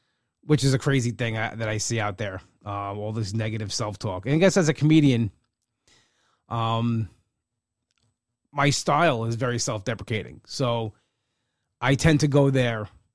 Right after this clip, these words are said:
right away. And, you know, I'll immediately have a comeback <laughs> about something positive and turn it into a negative.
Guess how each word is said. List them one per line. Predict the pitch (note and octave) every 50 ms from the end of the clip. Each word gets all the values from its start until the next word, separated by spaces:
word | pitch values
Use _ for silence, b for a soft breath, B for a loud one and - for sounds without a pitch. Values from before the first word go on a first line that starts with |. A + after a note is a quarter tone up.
| _ _ _ _ _ _ -
right | C3+ C3+ B2 A#2+
away. | A#2+ A#2 A#2 A#2 A2+ G#2+ G2 G2 - _ _ _ _ -
And, | A#2+ A#2 A#2 A#2 A#2 A#2 A2+ A2+ A2 - - _ _ _ _ _ _ _ _ -
you | C#3 C3
know, | A#2+ A#2+ A2+ A2 G#2 G2 _ _ _ _ _ _ _ _ _ _ _ _ _ _ _ _ _ _ _ _ _ _ _ _ _ _ _ _ _ _ _ _ _ _ _ -
I'll | C3 C3+ C#3+ C#3+ C#3+ D3 - _ _ _ _ _ -
immediately | F3 D3+ D3+ D#3 E3 D3+ D#3 D#3 B2+ C#3 C3 B2+ B2+
have | G#2+ A#2+ A#2+ A#2
a | A#2+
comeback | A2+ - D#3 D#3 D#3 D3 C3 A#2 G#2 G2+ G2+ - - - _ _
<laughs> | _ -
about | D3 A#2 - - D3 C#3 B2+ A2
something | - - C#3 C3+ - B2+ B2+ A#2+ A2
positive | G2+ - C#3+ C#3 C#3+ C#3+ C#3 C3+ B2+ B2
and | A#2+ A#2
turn | - C3 B2 B2
it |
into | A#2+ A#2 A#2 A#2
a |
negative. | A#2 A2+ A2+ A2 F#2 F#2 G2+ G2+